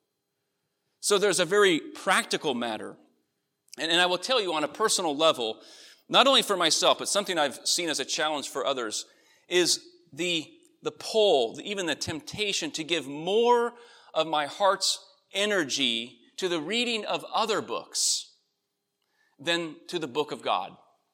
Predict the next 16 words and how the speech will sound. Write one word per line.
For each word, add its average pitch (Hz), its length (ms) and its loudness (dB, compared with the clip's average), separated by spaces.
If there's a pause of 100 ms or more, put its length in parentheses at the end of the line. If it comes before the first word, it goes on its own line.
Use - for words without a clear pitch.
(600)
than 131 140 -10
to 143 100 -10
the 123 80 -6
Word 117 180 -4
of 95 100 -10
God. 95 240 -14 (1800)
There's 143 260 2
some 139 280 -2
wonderful 160 440 0
books, - 640 -4 (440)
many 151 680 0 (320)
books - 560 0 (320)
that 127 140 -4
we 135 100 -2
could 135 160 -6
read. 131 340 -4